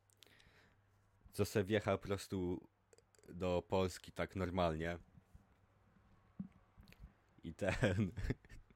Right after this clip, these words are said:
<laughs> i bym jak ten. Byłbym takim, y, Witoldem Pileckim, kurwa.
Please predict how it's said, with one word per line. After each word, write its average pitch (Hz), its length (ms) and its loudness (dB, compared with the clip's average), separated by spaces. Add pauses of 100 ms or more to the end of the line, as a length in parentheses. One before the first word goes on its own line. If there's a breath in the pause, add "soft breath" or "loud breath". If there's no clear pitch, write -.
(1600 loud breath)
<laughs> - 120 10
i 160 60 10
bym 131 260 10
jak 131 200 8
ten. 95 380 8 (1120 soft breath)
Byłbym 117 640 10
takim, 113 580 8
y, 95 640 6 (440)
Witoldem 104 500 8
Pileckim, 98 680 6
kurwa. 95 680 4